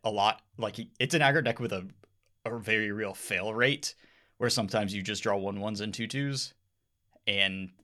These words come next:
that's a, unless you're, you're really crushing some people with your good draws, then it, that's a tough sell for me.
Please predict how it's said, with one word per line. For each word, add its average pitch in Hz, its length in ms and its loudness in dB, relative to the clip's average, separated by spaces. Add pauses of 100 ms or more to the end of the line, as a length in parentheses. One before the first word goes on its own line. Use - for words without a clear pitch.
(920)
that's 107 240 0
a, 95 160 -4 (220)
unless 151 360 2
you're, 135 300 -2
you're 113 160 -6
really 113 420 0
crushing 110 380 -2
some 104 180 -2
people 101 300 -6
with 101 140 -4
your 101 100 -6
good 98 220 -4
draws, 87 520 -8 (680)
then 104 160 2
it, 101 120 -6
that's 98 220 -2
a 92 60 -14
tough - 180 -8
sell - 220 -6
for - 120 -16
me. 80 220 -10